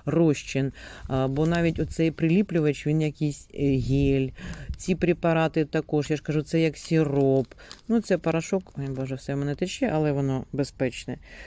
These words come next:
І ось це все, воно, знаєте, воно плівкою вкрило. <laughs> Якщо вкрити плівкою оцю борошнисту росу, а саме вона мене бентежить, борошниста роса, вона завмирає на деякий час. Я навіть колись використовувала такий спосіб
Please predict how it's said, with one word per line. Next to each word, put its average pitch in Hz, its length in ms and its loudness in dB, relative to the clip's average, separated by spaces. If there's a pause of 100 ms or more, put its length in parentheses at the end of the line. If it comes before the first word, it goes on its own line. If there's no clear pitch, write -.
(840)
І 180 80 4
ось 180 200 4
це 180 180 -2
все, 214 260 0
воно, 196 240 2
знаєте, 190 360 0
воно 185 180 0 (180)
плівкою 180 600 2
вкрило. 180 680 2 (260)
<laughs> 208 140 2 (920)
Якщо 190 360 0
вкрити 151 580 2
плівкою 160 760 2
оцю 139 280 0
борошнисту 156 680 0
росу, 156 300 0
а 170 100 2
саме 151 340 0 (260)
вона 143 440 2
мене 127 380 0
бентежить, 123 760 0 (340)
борошниста 151 640 -2
роса, 190 340 -2
вона 180 280 2
завмирає 156 600 0
на 127 140 -2
деякий 127 440 -2
час. - 340 -6
Я 175 140 2
навіть 160 360 0
колись 196 500 2
використовувала 165 640 0
такий 151 260 -6
спосіб 226 600 -2